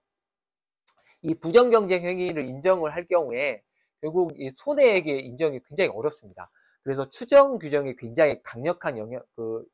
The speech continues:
효력을 발휘하게 되는데 이때 이 추정을 뒤집으려는 방법은 실제 손해를 입증하는 거고 그거는 추정을 뒤집으려 하는 쪽, 추정을 뒤집으려 하는 쪽이 실제 손해를 입증해야 된다.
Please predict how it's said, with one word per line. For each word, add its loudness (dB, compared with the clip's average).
효력을 0
발휘하게 -4
되는데 -8
이때 -6
이 -4
추정을 4
뒤집으려는 -4
방법은 0
실제 -2
손해를 -4
입증하는 0
거고 -4
그거는 -6
추정을 0
뒤집으려 2
하는 0
쪽, -12
추정을 -4
뒤집으려 2
하는 2
쪽이 -8
실제 -2
손해를 -4
입증해야 -2
된다. -16